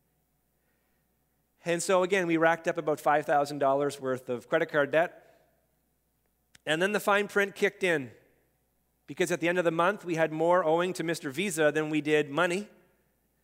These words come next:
Uh, Mister Visa said, "Well, that's not really a problem. Don't worry. We can leave your balance there. The only thing is we're gonna begin to add to it just a little bit, not too much, just twenty-two,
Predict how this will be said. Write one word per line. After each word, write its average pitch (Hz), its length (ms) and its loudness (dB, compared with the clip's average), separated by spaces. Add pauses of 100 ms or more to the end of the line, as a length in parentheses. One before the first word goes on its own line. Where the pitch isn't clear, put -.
(300)
Uh, 147 100 -2
Mister 175 300 -4
Visa 180 340 -2
said, 156 300 0
"Well, 185 100 -4
that's 233 220 -4
not 196 160 -4
really 165 180 0
a 151 60 -2
problem. 143 340 -2
Don't 165 180 -4
worry. 147 220 -2
We 139 140 -6
can 143 180 -8
leave 160 180 -6
your 160 120 -8
balance 131 400 -4
there. 120 180 -4
The 135 120 -4
only 160 200 -4
thing 160 440 -6
is 139 180 -4
we're 143 60 -8
gonna 143 180 -4
begin 143 240 -6
to 175 120 -4
add 196 280 -4
to 131 180 -6
it 123 80 -6
just 233 160 -8
a 208 60 -4
little 139 240 -2
bit, 143 180 -6
not 254 180 -6
too - 140 -10
much, 113 240 -8
just - 160 -12
twenty-two, 185 380 -4